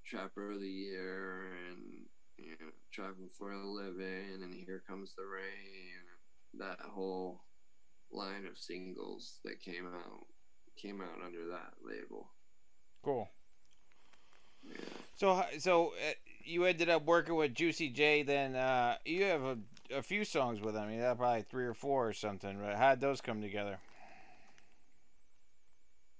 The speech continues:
Speaker 1: Dude, like I said, Juicy was just the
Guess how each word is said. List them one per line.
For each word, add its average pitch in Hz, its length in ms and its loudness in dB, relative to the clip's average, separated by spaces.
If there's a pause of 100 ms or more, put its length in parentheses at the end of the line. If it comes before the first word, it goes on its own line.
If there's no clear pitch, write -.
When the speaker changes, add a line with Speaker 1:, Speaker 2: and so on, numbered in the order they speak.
(760)
Speaker 1:
Dude, 107 280 0
like 104 240 -2
I 117 40 2
said, 117 280 0
Juicy 117 880 0 (140)
was 110 300 -6
just - 760 -8 (320)
the 98 960 -4